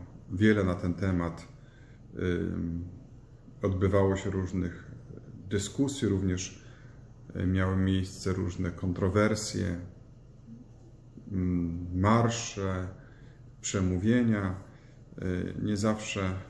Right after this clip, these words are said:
do końca na temat. Y, w tysiąc dziewięćset osiemdziesiątym czwartym roku święty Jan Paweł drugi tu w Montrealu na stadionie olimpijskim spotkał się z młodzieżą. W swoim przemówieniu,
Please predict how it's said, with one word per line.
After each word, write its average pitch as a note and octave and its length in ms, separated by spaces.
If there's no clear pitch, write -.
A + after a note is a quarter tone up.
do - 140
końca G2+ 420
na G2+ 120
temat. G2+ 580
Y, G#2 140
w G2+ 80
tysiąc D#3+ 320
dziewięćset E3 340
osiemdziesiątym A#2+ 600
czwartym A2 480
roku G#2 540
święty C3+ 360
Jan D#3 180
Paweł C#3 320
drugi G#2 440
tu D3 140
w D3 40
Montrealu G#2 800
na A2 140
stadionie C3+ 460
olimpijskim A2+ 680
spotkał C3 460
się G#2+ 120
z G2 40
młodzieżą. F2 520
W A2+ 120
swoim E3 300
przemówieniu, C3 800